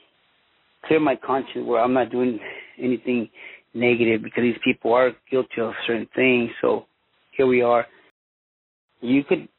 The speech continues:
become more resentful, more callous. The more you see dead people in front of you, more, more dead bodies, more victims, uh, you start storing a lot of stuff within you to the point where it starts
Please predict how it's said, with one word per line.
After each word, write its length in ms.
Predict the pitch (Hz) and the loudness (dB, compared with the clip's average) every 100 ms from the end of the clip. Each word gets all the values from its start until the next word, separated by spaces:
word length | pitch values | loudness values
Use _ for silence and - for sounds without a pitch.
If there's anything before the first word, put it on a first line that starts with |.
| - 135 | -8 -4
become 420 | 127 143 147 143 | 0 2 2 4
more 300 | 147 143 135 | 4 4 2
resentful, 560 | 120 113 131 - 113 | 0 0 -2 -2 -4
more 200 | 107 131 | -2 -2
callous. 340 | 139 120 123 117 | -2 0 2 2
The 80 | 117 | 2
more 160 | 131 | 4
you 100 | 147 139 - | 4 2 -2
see 80 | 143 | 0
dead 260 | 131 131 - | 2 0 -2
people 300 | 127 131 - | -6 -6 -4
in 60 | 113 - | -4 0
front 160 | 131 | 0
of 60 | 123 | 2
you, 60 | |
more, 300 | 117 120 127 - - - - - _ 120 | 2 2 0 -2 -20 -18 -18 -18 _ -2
more 180 | 123 | 0
dead 300 | 120 127 120 | 2 2 2
bodies, 320 | 117 120 120 110 | 2 2 2 -2
more 140 | 120 | -4
victims, 460 | 117 120 - 123 117 _ - - - _ - | -2 -4 -4 -6 -6 _ -20 -20 -20 _ 0
uh, 160 | 123 | 2
you 220 | 120 123 139 | 2 0 -2
start 280 | - 165 143 - - - - - | 0 2 0 -4 -20 -20 -20 -6
storing 280 | 139 139 131 | 0 0 0
a 40 | |
lot 160 | 123 120 | 0 -2
of 80 | 113 | -2
stuff 200 | - 127 - | -2 -4 -4
within 280 | 110 120 143 | -4 0 0
you 200 | 127 120 - - _ _ _ _ _ - | 0 -2 -8 -20 _ _ _ _ _ -2
to 60 | 131 | 0
the 80 | 120 | 2
point 240 | 127 127 | 2 4
where 140 | 127 | 4
it 60 | 117 | 2
starts 240 | - 131 | 0 0